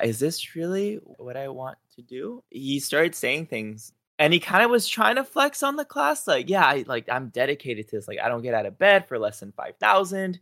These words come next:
And I even missed my son's first baseball game. And in my head, I was like,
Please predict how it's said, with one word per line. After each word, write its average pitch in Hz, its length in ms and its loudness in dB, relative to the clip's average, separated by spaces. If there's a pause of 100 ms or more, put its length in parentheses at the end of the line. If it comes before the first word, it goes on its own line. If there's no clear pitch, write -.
(100)
And 110 400 0 (200)
I 110 120 2
even 104 260 -2
missed 117 260 -2
my 101 140 -8
son's 101 300 -10
first - 320 -10
baseball 190 440 2
game. 180 360 2
And 160 100 -2
in 190 140 -4
my 190 160 -2
head, 196 220 -2
I 190 100 2
was 175 100 -4
like, 165 240 -4